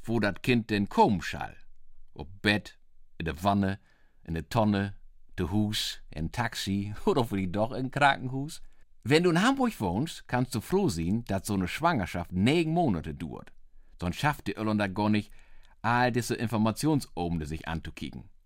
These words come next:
Da gibt da Kriechsohl mit Karibik-Style, mit Sonnenblumenduft und mit und ohne Feng Shui.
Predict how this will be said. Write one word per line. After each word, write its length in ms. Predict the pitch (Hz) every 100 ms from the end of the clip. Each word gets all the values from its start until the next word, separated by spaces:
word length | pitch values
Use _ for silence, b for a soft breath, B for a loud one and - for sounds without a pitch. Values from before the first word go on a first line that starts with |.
| - - - - -
Da 100 | 87
gibt 220 | 90 -
da 80 | 87
Kriechsohl 760 | - 127 110 - 113 107 110
mit 220 | 95 85
Karibik-Style, 1120 | - 85 113 113 104 - - 98 95 92 90 95 - - - -
mit 180 | 85 78
Sonnenblumenduft 1300 | 98 120 117 110 101 104 101 98 90 98 90 - - - -
und 160 | - 82
mit 180 | 107 143
und 160 | 123
ohne 240 | 135 127 110
Feng 280 | - 113 107
Shui. 480 | - 165 101 127